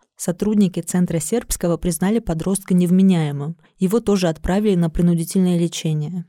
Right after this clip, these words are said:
Мать подростка настаивала, что тот не собирался причинять никому вред и лишь увлекался пиротехникой. Проект «Поддержка политзаключенных Мемориал» следит и за менее известными делами. К ним относится экс-волонтер иркутского штаба Навального Дмитрий Надеин,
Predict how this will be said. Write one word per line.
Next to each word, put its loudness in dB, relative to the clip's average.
Мать 0
подростка -2
настаивала, -6
что -8
тот -2
не 4
собирался 0
причинять -4
никому 2
вред -2
и -2
лишь 0
увлекался 0
пиротехникой. -4
Проект 0
«Поддержка 0
политзаключенных -2
Мемориал» 2
следит -2
и -2
за 2
менее 4
известными 0
делами. -4
К -20
ним 4
относится -2
экс-волонтер -2
иркутского -4
штаба -2
Навального 2
Дмитрий 0
Надеин, 0